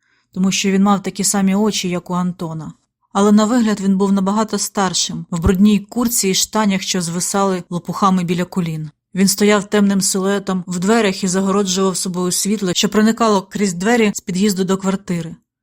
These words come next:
Зрозуміло, що Антон не зберіг ніяких його фотографій, і тому я не знала, як має виглядати його батько. Але чомусь одразу зрозуміла, що це він. Мурашки побігли у мене по спині за мить до того,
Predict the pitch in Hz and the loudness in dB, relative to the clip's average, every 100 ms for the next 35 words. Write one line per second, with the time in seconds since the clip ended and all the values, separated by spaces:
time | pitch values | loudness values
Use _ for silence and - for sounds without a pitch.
0 | - 190 226 247 339 294 208 202 202 196 | -6 0 2 2 0 0 0 2 2 2
1 | 220 208 202 190 226 220 208 214 214 202 | 4 4 2 2 0 0 0 0 -2 -6
2 | - 208 208 214 214 220 226 202 180 165 | -4 -2 -2 -4 -4 -2 0 -2 -6 -10
3 | - _ _ 180 202 202 202 202 202 240 | -14 _ _ -6 0 2 4 2 2 2
4 | 247 190 180 185 180 180 185 190 185 180 | 2 0 -2 -2 -2 -2 -2 -2 -2 -4
5 | 180 180 208 190 165 - - 180 _ _ | -6 -4 -4 -2 -4 -6 -14 -16 _ _
6 | 202 220 220 262 262 220 262 240 226 226 | 0 0 2 2 2 0 0 0 -2 -2
7 | 220 240 269 220 - 208 - 214 190 165 | 2 2 2 0 -2 -4 -4 -2 -2 -4
8 | 160 _ _ - 226 226 202 214 - 185 | -8 _ _ -2 2 2 0 -2 -4 -2
9 | 208 190 180 185 190 185 - 185 - 202 | -2 -2 -2 -2 -2 -4 -6 -8 -6 -4
10 | 185 175 185 190 190 160 180 - 214 202 | -2 -2 0 0 0 -2 -8 -4 -4 -4
11 | 170 | -6